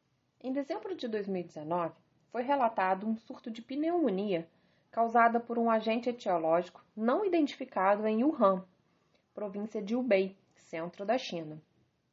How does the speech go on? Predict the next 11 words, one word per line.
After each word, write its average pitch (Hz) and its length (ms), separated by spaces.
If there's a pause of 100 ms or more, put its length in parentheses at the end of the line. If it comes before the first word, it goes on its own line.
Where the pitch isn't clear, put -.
(840)
Este 349 300
surto 233 500
iniciou 208 560
em 196 80
um 208 100
mercado 214 540
local 214 440
de 226 100
frutos 240 420
do 277 100
mar 196 320